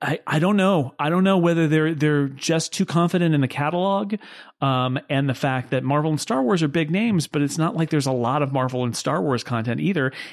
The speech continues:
And I know you and I have talked about this in the past. Where is the rest of it? Where are the rest of the must-watch Disney originals? And there are very few and that exist at all, and none of them are must-watch.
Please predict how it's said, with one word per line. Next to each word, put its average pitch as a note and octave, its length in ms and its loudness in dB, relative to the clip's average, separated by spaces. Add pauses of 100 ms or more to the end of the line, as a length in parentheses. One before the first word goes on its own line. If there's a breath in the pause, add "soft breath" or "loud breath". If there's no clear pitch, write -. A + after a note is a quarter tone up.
(120)
And C#3+ 200 0
I C3+ 100 0
know D#3 200 4
you D#3+ 220 4
and C3+ 80 4
I C3 40 2
have B2 100 -2
talked C3 200 0
about B2 240 -2
this A#2+ 140 -4
in A#2+ 60 -2
the A2 60 -2
past. D3+ 340 -2 (200 loud breath)
Where C3 640 0
is C3+ 160 0
the C#3+ 140 0
rest A#2+ 400 -2
of F2+ 140 -4
it? E2+ 220 -10
Where D3+ 420 2
are F3 160 2
the C#3+ 140 0
rest C#3 440 0
of C3+ 140 0
the A#2 120 -2
must-watch A#2+ 1080 -2 (300 loud breath)
Disney B2 560 2
originals? A#2 880 -2
And C#3+ 180 2
there C3 120 2
are B2+ 200 -2
very C#3+ 460 0
few F3+ 540 2 (420 loud breath)
and C#3+ 400 2
that D3+ 320 0
exist C3+ 400 -2
at B2+ 80 0
all, C#3+ 320 2
and C#3+ 340 2
none D3+ 180 4
of D#3+ 140 0
them F3 160 2
are D#3 140 0
must-watch. D3+ 800 -2